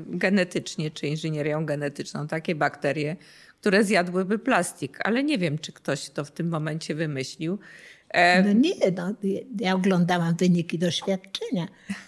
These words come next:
Speaker 2: Czy, by, by, to było tak, że pewien, pewna pani naukowiec z, z, badała jakieś,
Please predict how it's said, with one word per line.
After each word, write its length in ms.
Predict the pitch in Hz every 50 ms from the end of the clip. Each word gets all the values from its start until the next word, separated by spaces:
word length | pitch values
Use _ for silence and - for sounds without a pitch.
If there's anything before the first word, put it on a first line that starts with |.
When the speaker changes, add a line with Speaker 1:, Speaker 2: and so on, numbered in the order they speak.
| _ _
Speaker 2:
Czy, 100 | - 233 - - 196
by, 180 | 202 269 247 - - _ - 254 202
by, 200 | 180 185 226 170
to 140 | - 185 180
było 240 | 185 208 185 156
tak, 240 | 160 - - 190 180
że 160 | - - 214
pewien, 400 | 196 - 208 185 180 180 165 165
pewna 360 | 165 - 190 185 185 185 180 180
pani 320 | - 196 170 180 170 165
naukowiec 760 | 175 165 160 165 165 - - 175 151 147 180 185 208 190 - - - - - - - - -
z, 220 | 175 180 160 180 185 - -
z, 240 | 196 175 180 185 180 233 381 247 156 147 - - - - _ 196 180 - 339 - -
badała 340 | - 185 180 202 208 220 226
jakieś, 540 | 220 214 208 208 - 226 214 - - -